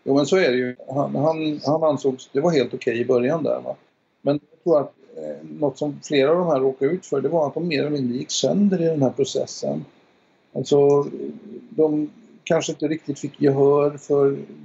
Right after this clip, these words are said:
det de var övertygade om, och de, ehm, de började,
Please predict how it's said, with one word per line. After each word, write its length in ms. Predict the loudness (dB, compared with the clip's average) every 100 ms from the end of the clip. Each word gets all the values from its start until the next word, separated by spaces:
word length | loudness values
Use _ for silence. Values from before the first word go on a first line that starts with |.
| -10
det 180 | -2 0
de 140 | 0 0
var 160 | 2
övertygade 600 | 2 0 -2 -2 2 2
om, 380 | 2 0 -4 -6
och 340 | 0 2 2 -2 _ _ _ _ _ -2
de, 400 | 2 2 2 4
ehm, 600 | 4 2 2 0 -2 -6 -16 _
de 200 | 0 2
började, 480 | 2 4 2 2